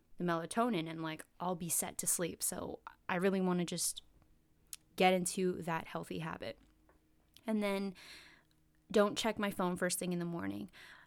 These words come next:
I've been actually doing a pretty good job with this one. Um, I feel like I'll just g-, go on my phone to turn off my alarm, and then I kinda throw my phone and get up, um, wash my face, do all that stuff.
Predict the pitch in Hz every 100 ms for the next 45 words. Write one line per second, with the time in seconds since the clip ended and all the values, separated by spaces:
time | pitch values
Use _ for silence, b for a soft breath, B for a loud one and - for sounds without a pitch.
0 | B _ - 277 - 494 480 - 208 -
1 | 277 226 - 190 180 190 208 - - 202
2 | 180 170 170 170 - - 226 - 233 233
3 | 226 220 - 185 185 185 180 185 185 180
4 | - - - - 185 175 175 - - -
5 | - - - 170 185 180 175 175 170 165
6 | - 165 165 170 160 160 160 160 170 170
7 | 165 165 185 - - - 185 B B -
8 | 269 254 247 220 214 214 208 208 - 180
9 | 180 175 180 175 175 170 175 - - -
10 | _ - 175 170 165 170 170 - _ -
11 | - 180 170 185 175 175 180 180 185 175
12 | 175 185 185 - 220